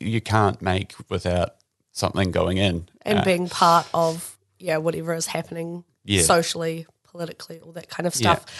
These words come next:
Speaker 2: I think I'm glad you said that, 'cause that was sort of the other side of that contradiction that I was maybe observing, is that there's, like, distrust, as you say, of artists or people who are invested in art
Speaker 1: Mm.
Speaker 2: by, you know,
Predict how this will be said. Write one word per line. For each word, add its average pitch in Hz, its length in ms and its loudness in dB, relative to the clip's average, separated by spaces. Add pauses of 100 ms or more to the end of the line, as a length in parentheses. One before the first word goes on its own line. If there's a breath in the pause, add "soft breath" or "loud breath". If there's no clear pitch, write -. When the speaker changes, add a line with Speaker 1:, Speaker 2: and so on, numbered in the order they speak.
(180 loud breath)
Speaker 2:
I 254 60 0
think 277 220 2
I'm 247 140 4
glad 240 200 4
you 285 80 0
said 226 200 -2
that, 180 180 -2
'cause 202 160 -4
that 175 140 -4
was 196 120 -2
sort 208 160 -2
of 202 120 -4
the 202 100 -4
other 185 160 -2
side 180 280 2
of 180 100 -4
that - 160 -10
contradiction 175 720 -6
that 175 100 -2
I 180 80 0
was 175 160 -4
maybe 175 420 -4 (460 soft breath)
observing, 170 560 4
is 160 160 -2
that 175 340 -2 (220)
there's, 180 240 4
like, - 220 2
distrust, - 600 0
as 170 180 0
you 175 80 -4
say, 170 240 0
of 160 220 -6
artists 165 460 -2
or 160 80 -2
people 165 420 -4
who 175 100 2
are 160 120 -2
invested 165 540 -2
in 160 220 -2
art - 560 2
Speaker 1:
Mm. 95 180 -4 (120)
Speaker 2:
by, 160 440 0 (260)
you 170 80 -2
know, 156 260 0